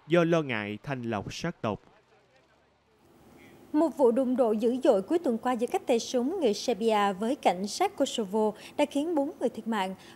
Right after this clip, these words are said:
Speaker 2: Vụ việc đang thổi bùng căng thẳng vốn có giữa Serbia với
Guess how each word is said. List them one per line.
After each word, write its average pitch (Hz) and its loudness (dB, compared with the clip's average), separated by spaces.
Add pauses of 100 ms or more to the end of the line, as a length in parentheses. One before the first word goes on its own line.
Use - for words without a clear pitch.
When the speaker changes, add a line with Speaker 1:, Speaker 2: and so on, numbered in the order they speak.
Speaker 2:
Vụ - 0
việc 302 0
đang 208 0
thổi 214 0
bùng 254 0
căng 349 -4
thẳng 214 -2
vốn 269 0
có 262 -2
giữa 240 4
Serbia 214 2
với 233 0